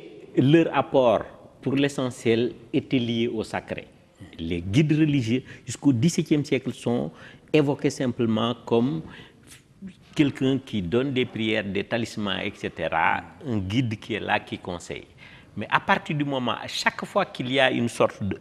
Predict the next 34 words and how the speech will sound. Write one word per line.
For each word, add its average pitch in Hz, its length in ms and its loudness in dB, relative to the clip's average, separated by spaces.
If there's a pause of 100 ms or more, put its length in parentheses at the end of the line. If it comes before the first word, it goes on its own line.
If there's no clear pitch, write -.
un 151 120 4
conflit 165 580 0 (1400)
entre 170 380 0
la 123 140 2
pensée 185 480 0
islamique, 135 560 -2
ses 127 240 -2
orientations 151 800 -4 (380)
et 120 40 -2
la 139 140 6
manière 160 300 0
dont 120 180 2
la 113 160 4
société 165 520 0
est 123 40 2
gérée, 107 420 2 (380)
évidemment, 156 600 4 (320)
le 131 200 4
religieux 170 520 6 (120)
peut - 100 4
passer - 400 0
au 151 120 2
second 135 320 2
plan 104 280 -2 (540)
et 175 180 4
l'islam 160 540 0
comme 143 200 -4
ordre 170 260 0
social 143 460 -2
et 135 60 -4
politique 113 500 -4
prend 117 200 0
le 101 140 2
relais. 82 300 -4